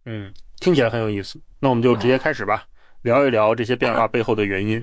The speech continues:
Speaker 2: 第一个问题啊，咱们先来聊一聊，为什么这个一个月期的S O F R啊和联邦基金利率的这个基差交易突然间这么活跃？
Speaker 1: 这个背后呢，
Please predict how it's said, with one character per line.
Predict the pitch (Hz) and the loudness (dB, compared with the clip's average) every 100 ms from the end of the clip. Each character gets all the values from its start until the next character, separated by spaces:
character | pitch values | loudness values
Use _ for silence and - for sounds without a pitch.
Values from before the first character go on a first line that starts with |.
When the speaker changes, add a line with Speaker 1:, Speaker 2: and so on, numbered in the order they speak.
| - | -6
Speaker 2:
第 | 311 | -2
一 | 339 | 0
个 | 320 | 0
问 | 220 | -2
题 | 196 - | -4 -6
啊， | - | -6
咱 | - | -4
们 | 226 | -4
先 | 294 | 0
来 | 302 | 0
聊 | 262 185 202 | 0 -2 -4
一 | 208 | -2
聊， | 135 - 285 | -4 -2 0
为 | 403 | 0
什 | - 196 | 0 -4
么 | - - | -6 -8
这 | - 247 | -4 0
个 | 208 | 0
一 | 196 202 | -2 0
个 | 359 | 2
月 | 320 269 | 4 2
期 | 202 - 226 | 0 -8 -4
的 | 214 156 - | -2 -2 -2
S | 196 220 226 | -4 -2 0
O | 262 | 2
F | 190 202 - | 2 0 -4
R | - | -4
啊 | - - - | -2 -4 -6
和 | - 208 214 | -8 -4 0
联 | 214 196 | 0 2
邦 | 240 285 | 0 0
基 | 294 294 | -2 -6
金 | 311 320 | -4 -2
利 | 302 | -2
率 | 226 | -2
的 | 202 180 | -4 -4
这 | 226 | -4
个 | 190 | -8
基 | 185 - 311 349 | -8 -8 -4 -2
差 | - - 339 | -2 0 0
交 | 349 - 208 208 | 0 0 2 0
易 | 202 - - - - - - | -4 -12 -16 -20 -20 -20 -14
突 | - - | -4 2
然 | 359 220 | 2 2
间 | 240 226 | 0 -2
这 | 226 - 453 | -2 -2 0
么 | 277 165 | 0 0
活 | - 143 139 | -2 -12 -8
跃？ | 175 - - - | -6 -8 -10 -4
Speaker 1:
这 | 247 | 0
个 | 143 | 2
背 | 127 151 | 2 0
后 | 139 180 | 2 2
呢， | 127 104 104 | 2 0 -4